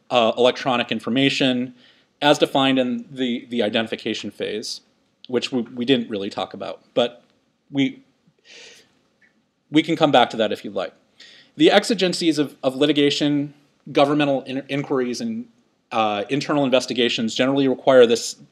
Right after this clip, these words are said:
this digital information and its as-, associated metadata should be collected in a manner that is, again, legally defensible, efficient, auditable, and targeted.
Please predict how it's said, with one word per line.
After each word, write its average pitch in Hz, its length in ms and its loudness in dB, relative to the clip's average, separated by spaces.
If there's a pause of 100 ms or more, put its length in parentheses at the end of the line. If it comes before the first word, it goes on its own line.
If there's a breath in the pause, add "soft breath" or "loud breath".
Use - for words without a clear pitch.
(120)
this 123 200 -2
digital 127 260 2
information 113 500 -2
and 113 100 -4
its - 140 -10
as-, 127 180 -8 (140)
associated 123 520 0
metadata 117 560 2 (440 soft breath)
should - 180 0
be 185 80 4
collected 180 420 4
in 165 60 0
a 156 40 2
manner 139 420 2 (100)
that 123 220 4
is, 120 360 -4
again, 131 400 0
legally 123 260 0
defensible, 113 600 -2 (240)
efficient, 117 440 -4
auditable, 107 500 -2
and 104 100 -8
targeted. 117 540 -2